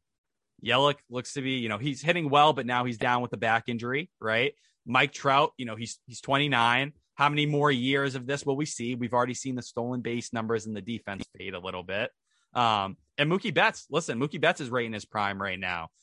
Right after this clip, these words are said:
but who knows how he's gonna age? Acuna is just so young,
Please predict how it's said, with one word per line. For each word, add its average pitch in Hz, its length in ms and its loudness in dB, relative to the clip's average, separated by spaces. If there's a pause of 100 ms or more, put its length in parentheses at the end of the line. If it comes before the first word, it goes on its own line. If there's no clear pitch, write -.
but 135 100 -2
who 165 120 0
knows 170 220 4
how 175 160 2
he's 190 180 -2
gonna 127 160 0
age? 92 360 -6 (260)
Acuna 226 380 0
is 165 100 0
just - 340 -6
so 180 240 4
young, 143 460 2